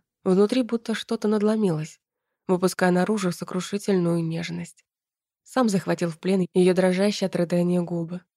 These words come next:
Сам толкнулся в горячее тело. Вначале медленно, плавно, лаская каждым миллиметром своей плоти ее истерзанное, чувствительное лоно. Потом немного быстрее и глубже, загибаясь от возбуждения, радуясь первой влаге.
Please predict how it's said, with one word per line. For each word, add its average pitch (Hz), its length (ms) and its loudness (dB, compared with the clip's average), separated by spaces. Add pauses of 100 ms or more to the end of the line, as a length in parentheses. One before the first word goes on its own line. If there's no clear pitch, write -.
(280)
Сам 208 340 0
толкнулся 185 640 -2
в 185 60 -8
горячее 170 460 -4
тело. 165 440 -8 (500)
Вначале 214 400 4
медленно, 170 500 -2
плавно, 170 520 -2 (400)
лаская 185 420 2
каждым 180 480 2
миллиметром 180 500 2
своей 180 220 -4
плоти 190 380 -4
ее 175 200 0
истерзанное, 170 680 -6 (380)
чувствительное 185 800 0
лоно. 165 440 -4 (420)
Потом 247 280 2
немного 175 320 4
быстрее 175 440 -4
и 175 40 -6
глубже, 185 480 -6 (500)
загибаясь 190 640 0
от - 100 -14
возбуждения, 170 800 -2 (380)
радуясь 185 480 0
первой 180 360 0
влаге. 165 520 -8